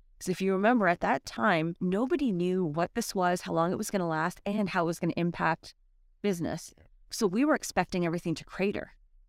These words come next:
Speaker 1: And so we were actually quickly working to make sure that our people, particularly our salespeople who live off variable comp, that they were actually, that they were actually gonna be able to pay their bills and take care of their families. So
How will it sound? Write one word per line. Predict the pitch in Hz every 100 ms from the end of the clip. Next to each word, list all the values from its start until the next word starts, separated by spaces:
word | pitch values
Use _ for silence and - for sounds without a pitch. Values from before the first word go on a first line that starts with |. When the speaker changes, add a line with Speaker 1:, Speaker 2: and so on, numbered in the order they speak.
| _ _ - - - -
Speaker 1:
And | 196
so | -
we | 214 285
were | 294
actually | 190 - 180
quickly | - 196 - 175
working | 170 233 208 170
to | 175 180
make | 170
sure | - 185
that | 170
our | 165
people, | 151 - 240 170 165
particularly | - 180 254 226
our | 180
salespeople | 170 175 180 220 - 156 - 156 185 - _ _ _
who | - - 190 180 170 - _ - -
live | 175 170
off | 165
variable | - 170 165 156 151
comp, | - 254 180 - - - - - - _ _ -
that | 160 190 175 170 - - -
they | 160 165 202
were | 226
actually, | 190 - 175 -
that | 175 165
they | 180
were | 196
actually | 214 - 175
gonna | 170
be |
able | 156 160
to | 175
pay | 175
their | 156 151
bills | 190 185 180
and | 160
take | 147 147
care | 156
of | 147
their | 147
families. | - 226 226 151 113 - - - - -
So | - 214